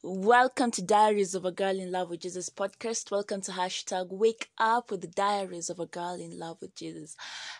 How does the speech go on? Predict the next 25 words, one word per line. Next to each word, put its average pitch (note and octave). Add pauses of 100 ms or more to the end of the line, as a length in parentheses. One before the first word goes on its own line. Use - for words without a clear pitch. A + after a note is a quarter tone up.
How -
are A#3+
you E3+
today? - (560)
I G#3
am F#3+
exas-, D#3+ (460)
excited. E3 (640)
I F#3
am F3
filled G#3
with F#3+
the F3+
Holy E3+
Ghost, E3
and E3 (140)
I G3+
am G3+
glad G3+
to G3
be F#3+
here G3+
with F3+
you F3+
again. E3